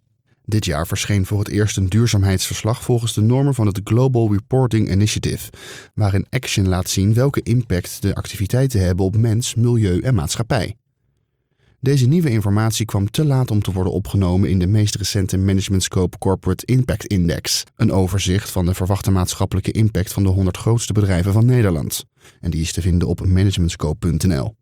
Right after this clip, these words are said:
Action bevindt zich daarom ook dit jaar nog onderaan in de ranking. Een mooie gelegenheid voor een gesprek met Karen Maas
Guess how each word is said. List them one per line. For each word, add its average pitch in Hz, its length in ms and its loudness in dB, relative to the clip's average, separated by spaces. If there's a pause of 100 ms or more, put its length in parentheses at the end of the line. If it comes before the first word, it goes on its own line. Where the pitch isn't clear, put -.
(840)
Action 135 320 0
bevindt 101 240 0
zich 92 100 -2
daarom 104 360 0
ook 92 200 -4
dit 123 180 0
jaar 104 160 0
nog 92 240 -2
onderaan 123 420 2
in 95 100 0
de 92 80 0
ranking. 67 480 -6 (560)
Een 135 140 2
mooie 175 240 4
gelegenheid 143 580 0
voor 110 140 0
een 107 140 2
gesprek - 380 -4
met 104 180 0
Karen 123 380 2
Maas 80 420 -2